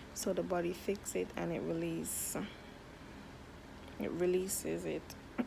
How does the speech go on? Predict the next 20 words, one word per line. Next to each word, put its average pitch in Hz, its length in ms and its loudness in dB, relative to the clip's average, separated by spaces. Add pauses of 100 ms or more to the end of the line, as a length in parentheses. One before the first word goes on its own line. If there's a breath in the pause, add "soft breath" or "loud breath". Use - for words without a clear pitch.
(160)
<clears throat> - 880 -2
um, 180 300 4
in 180 140 4
between 175 340 2
that - 200 -2
time. - 420 -2 (1120 loud breath)
There 196 240 4
are 196 200 2
different 214 520 2
types 196 340 -2
of 190 80 0 (140)
insulin. 180 640 -2 (340 loud breath)
You - 100 2
have 175 220 0
the 170 80 0
rapid, 175 500 0 (560)
rapid, 202 340 0 (140)
short, 190 540 0 (280)
intermediate, 170 720 0 (140)
and 170 280 0